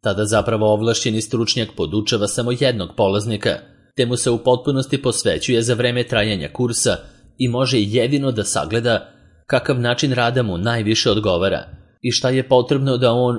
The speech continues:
u odgovarajućem vremenskom periodu usvoji određena znanja i da ih uspešno primeni u realnim okolnostima. Pored toga, prijavljenom će biti omogućeno da program prođe bez većih stresova i opterećenja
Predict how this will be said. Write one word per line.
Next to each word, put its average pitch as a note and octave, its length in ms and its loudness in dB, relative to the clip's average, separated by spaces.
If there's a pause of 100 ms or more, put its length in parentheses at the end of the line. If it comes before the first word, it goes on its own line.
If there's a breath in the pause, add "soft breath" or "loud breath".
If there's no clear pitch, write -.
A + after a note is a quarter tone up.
u C3 120 4
odgovarajućem A2+ 800 2
vremenskom A#2+ 540 0
periodu A#2+ 480 2 (340)
usvoji C3 400 2
određena A2+ 520 0
znanja G2+ 480 0 (320)
i B2+ 140 4
da A#2 80 4
ih A2 200 4
uspešno C3+ 460 0
primeni A2 400 0
u C#3 120 2
realnim G2 380 0
okolnostima. G2+ 720 -2 (300)
Pored A2+ 240 4
toga, A2+ 320 2
prijavljenom A#2 560 0
će A#2+ 160 0
biti A#2+ 260 0
omogućeno G#2 600 0 (420 soft breath)
da G2 220 0
program B2+ 400 0
prođe B2+ 340 4
bez E2+ 260 -2
većih G#2+ 360 0
stresova G2 580 0
i A2 100 4
opterećenja G#2+ 720 0